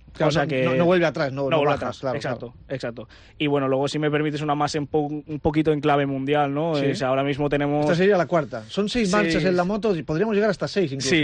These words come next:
Speaker 2: incluso podríamos llegar hasta seis. Eh, bueno, eh, lidera ahora mismo Jorge Martín. Después de la primera carrera en Misano, que, bueno, mm, entró a cambiar neumático, se equivocó porque llovió muy poco, tuvo que volver a entrar, incluso con vuelta doblada. Eh,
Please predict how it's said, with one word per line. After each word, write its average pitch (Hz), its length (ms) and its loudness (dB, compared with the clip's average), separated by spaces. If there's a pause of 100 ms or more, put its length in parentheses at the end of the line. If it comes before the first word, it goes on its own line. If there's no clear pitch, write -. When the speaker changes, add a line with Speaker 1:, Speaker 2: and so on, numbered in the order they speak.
Speaker 2:
incluso 139 380 0
podríamos 151 320 2
llegar 151 160 2
hasta 151 180 0
seis. 190 340 0
Eh, 143 600 2
bueno, 139 320 0
eh, 135 800 0
lidera 151 300 2
ahora 151 160 2
mismo 151 480 -2
Jorge 156 240 -4
Martín. 202 480 0 (420)
Después 147 300 0
de 156 60 4
la 151 100 4
primera 147 320 2
carrera 143 240 2
en 143 80 -2
Misano, 147 340 -2
que, 135 380 0
bueno, 135 320 -2
mm, 135 320 -6
entró 143 340 0
a 139 80 2
cambiar 143 260 0
neumático, 147 800 0
se 151 120 -4
equivocó 139 340 -2
porque 131 400 -2
llovió 135 220 0
muy 139 180 -2
poco, 160 720 2
tuvo 139 220 -2
que 135 60 -2
volver 135 240 2
a - 20 0
entrar, 151 460 2
incluso 143 340 -4
con 139 140 -2
vuelta 143 180 0
doblada. 165 560 2 (560)
Eh, 131 1300 0